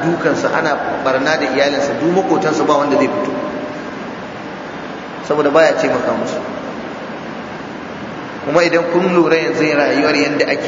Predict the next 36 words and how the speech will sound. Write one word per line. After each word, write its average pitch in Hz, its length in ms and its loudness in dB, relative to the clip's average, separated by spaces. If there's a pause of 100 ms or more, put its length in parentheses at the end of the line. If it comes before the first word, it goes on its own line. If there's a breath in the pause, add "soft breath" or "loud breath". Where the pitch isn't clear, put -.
(160)
yin 135 80 -4
ta, 117 160 -2 (400)
kusan 160 240 2
an 160 180 -2
ɗauko 160 380 2
wannan 160 240 0
hanyar. 131 300 -2 (1080)
Wanda 170 300 4
yake 170 240 4
da 139 100 2
hali, 170 320 0 (540)
to 147 160 2
yana 165 320 4
alaƙa 156 480 2
ne 139 80 0
da 143 160 2
ƴan 147 240 0
uwansa 156 320 2
masu 123 260 0
hali. 127 300 0 (1300)
Ku 131 80 -2
kula 156 180 4 (140)
ko 214 160 2
ɗaurin 208 340 4
aure 143 300 4
ne. - 100 2 (2000)
Ɗaurin 185 320 4
aure, 131 240 2 (320)
idan 185 260 2
na 208 100 4
mai 175 200 4
maiko 160 480 2
ne, 123 80 -2 (320)
mai 135 80 0
hali 160 420 2
ne, 151 100 -2